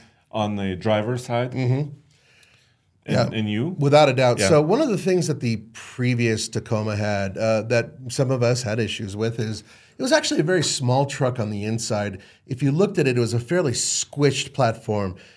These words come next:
Speaker 2: The underside was kinda high and the roof was kinda low, which was great for appearances. It's a great looking truck, but when you're relatively tall or very tall and you get into it, what happens is your butt is almost on the floor and your legs, in some cases, are almost straight forward. Now,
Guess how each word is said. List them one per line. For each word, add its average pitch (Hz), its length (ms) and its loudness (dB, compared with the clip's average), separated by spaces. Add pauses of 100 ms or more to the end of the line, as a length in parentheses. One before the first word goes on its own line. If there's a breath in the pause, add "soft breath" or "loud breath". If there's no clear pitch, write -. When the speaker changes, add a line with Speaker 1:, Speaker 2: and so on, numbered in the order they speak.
(240 loud breath)
Speaker 2:
The 117 380 4
underside 151 680 2
was 127 120 -4
kinda 131 200 -2
high 143 400 0
and 113 140 0
the 113 40 -2
roof 139 220 0
was 120 100 -6
kinda 110 220 -2
low, 120 460 4 (180 loud breath)
which 147 220 0
was 147 220 4
great 147 360 6
for 131 240 2
appearances. 117 560 0
It's 101 200 -6
a 135 40 -4
great 131 280 2
looking 120 260 -2
truck, 123 360 0
but 127 320 2 (400 loud breath)
when 139 220 2
you're 135 360 4
relatively 139 640 4
tall 113 300 2
or 131 200 4
very 160 280 4
tall 113 240 -2
and 113 80 -2
you 110 60 -2
get 123 160 2
into 160 300 0
it, 110 240 -2 (140)
what 117 120 -2
happens 143 380 0
is 113 140 -2
your 123 80 2
butt 165 320 2
is 127 160 -4
almost 131 280 0
on 107 140 -2
the 98 80 -8
floor 113 560 0 (220 loud breath)
and 123 140 0
your 135 100 2
legs, 147 540 2
in 127 140 -2
some 170 220 0
cases, 120 320 0
are 123 100 2
almost 123 280 0
straight 110 260 -2
forward. 127 400 2
Now, 151 220 0